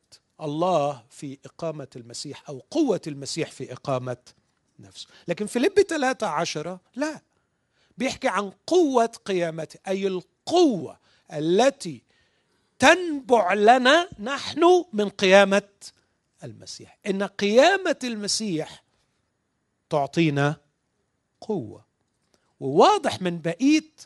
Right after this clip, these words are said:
فيليبي تلاتة وزي ما هنشوف في كولوسي تلاتة إن القوة، قوة القيامة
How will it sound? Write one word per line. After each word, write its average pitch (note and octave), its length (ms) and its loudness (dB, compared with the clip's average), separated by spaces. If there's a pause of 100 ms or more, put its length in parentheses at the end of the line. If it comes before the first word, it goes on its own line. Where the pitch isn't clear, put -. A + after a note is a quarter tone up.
(200)
فيليبي A3+ 420 0
تلاتة E3 480 0
وزي D3 240 -4
ما D4+ 160 -4
هنشوف A#3 300 -6
في A3 100 -6
كولوسي G3 540 -4
تلاتة C#3 640 -4 (520)
إن E3+ 140 -6
القوة، C#4+ 800 0
قوة E4+ 440 -2
القيامة A3+ 920 0